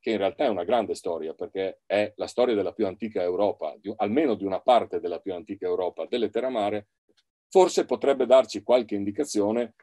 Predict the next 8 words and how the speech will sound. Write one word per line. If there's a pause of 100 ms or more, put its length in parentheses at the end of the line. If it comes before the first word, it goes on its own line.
(300)
su
quali
siano
le, (1080)
i
punti
fondamentali
dell'agenda